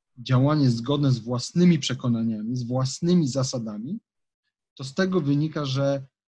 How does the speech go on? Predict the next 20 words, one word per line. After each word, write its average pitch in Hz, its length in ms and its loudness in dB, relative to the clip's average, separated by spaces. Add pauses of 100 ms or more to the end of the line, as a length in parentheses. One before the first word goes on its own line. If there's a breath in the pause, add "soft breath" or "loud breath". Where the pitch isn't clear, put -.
(120)
e, 127 220 0
nie 131 200 4
można 156 400 0
się - 120 -4
pośw-, - 340 -10 (100)
że 131 140 -2
nie 127 80 2
można 151 340 0
poświęcać 135 480 -8
swoich 139 500 -8
przekonań 123 640 -6 (420)
na 120 140 -2
rzecz 135 420 -2 (260)
życzeń 151 680 -4 (260)
czy - 120 -20
pragnień 139 560 -8
innych 139 360 -4
ludzi, 160 360 -2 (600)
innych 131 260 2
grup, 143 380 -2